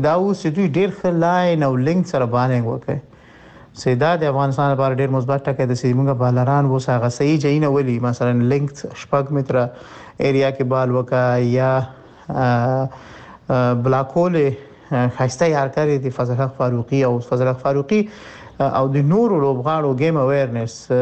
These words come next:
څنګه چې فضل حق فاروقي په خپلو خبرو کې وکړله چې کله چې دوی ولیدل چې سوینګ سته، نو سوینګ یې بیا داسې ته به لږ بال فل کوې، چې بیټسمین دې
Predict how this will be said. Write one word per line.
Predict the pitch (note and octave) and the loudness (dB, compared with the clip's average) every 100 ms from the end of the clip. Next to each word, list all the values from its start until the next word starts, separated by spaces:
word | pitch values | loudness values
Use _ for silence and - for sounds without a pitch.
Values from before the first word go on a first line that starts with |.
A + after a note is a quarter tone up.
| B2 | 2
څنګه | C#3+ C#3+ | 0 -2
چې | C3+ | -2
فضل | C3+ C3 | -2 0
حق | C3 | 0
فاروقي | C3+ C3 B2 D3+ | 0 -2 -2 -2
په | D3+ | -2
خپلو | D3 C#3+ | 0 0
خبرو | C3 C3 D#3 | 0 0 0
کې | D3+ | 2
وکړله | E3+ E3+ E3 D#3 | 0 0 0 2
چې | C#3+ D3 C#3 C#3 - - - - | 0 0 -2 -2 -12 -20 -20 -6
کله | G3 G#3 | -2 0
چې | |
دوی | F#3 G#3+ | 0 2
ولیدل | A3+ F#3+ | 2 2
چې | F3 | 0
سوینګ | D#3+ - G3 | -2 0 0
سته، | F#3 - F#3 | 0 0 0
نو | D3+ | 0
سوینګ | - G3+ G#3+ | 0 0 2
یې | |
بیا | G3 G3 | 2 2
داسې | G#3 G#3 | 2 0
ته | F#3+ | -2
به | G3 F#3+ | 0 0
لږ | F#3+ F#3 | -2 -2
بال | F#3+ | -2
فل | F3+ - F#3+ F#3+ | -2 -2 0 0
کوې، | F#3+ B2 A#2 A#2 C#3 B2+ | 0 0 2 0 -2 -8
چې | - B2 | -8 -2
بیټسمین | B2+ C3 - E3+ D#3+ | -2 -2 0 2 2
دې | D3+ | 0